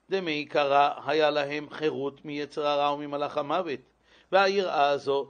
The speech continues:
שנתיירא אהרון הייתה נמה בשביל חטא העגל, שהיה לו מורא ובושת פנים להיקרב אל המזבח, עד שאמר לו משה, "קרב אל המזבח". ומעתה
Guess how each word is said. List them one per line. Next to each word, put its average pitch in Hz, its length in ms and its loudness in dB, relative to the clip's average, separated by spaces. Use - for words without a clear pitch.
שנתיירא 160 520 -4
אהרון 143 540 0
הייתה 185 280 0
נמה 180 320 -4
בשביל 175 340 -8
חטא 180 260 -4
העגל, 156 460 0
שהיה 117 320 2
לו 143 140 0
מורא 135 360 2
ובושת 147 500 -4
פנים 151 260 -8
להיקרב 160 460 -6
אל 156 100 -4
המזבח, 147 520 -2
עד 202 120 -4
שאמר 175 320 2
לו 185 180 -4
משה, - 160 -8
"קרב 185 440 -2
אל 190 100 0
המזבח". 135 480 -2
ומעתה 135 560 2